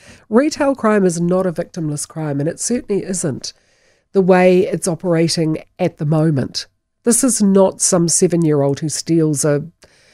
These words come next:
packet of lollies from the local store and then gets marched back by a parent,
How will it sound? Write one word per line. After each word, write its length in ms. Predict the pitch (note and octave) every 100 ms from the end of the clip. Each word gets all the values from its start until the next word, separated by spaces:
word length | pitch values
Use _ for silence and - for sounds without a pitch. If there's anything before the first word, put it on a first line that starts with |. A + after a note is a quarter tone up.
| _
packet 280 | - F#3+ -
of 100 | D#3+
lollies 340 | D#3 D#3+ D3+ -
from 160 | C#3+
the 80 | D3
local 340 | D3 D3+ -
store 300 | D3 - D#3+
and 80 | D3
then 160 | D3 D#3+
gets 240 | D3 -
marched 580 | D3+ D#3+ D#3 - - -
back 300 | D3 C3+ -
by 160 | D3 C3+
a 80 |
parent, 520 | - - E3 B2+ -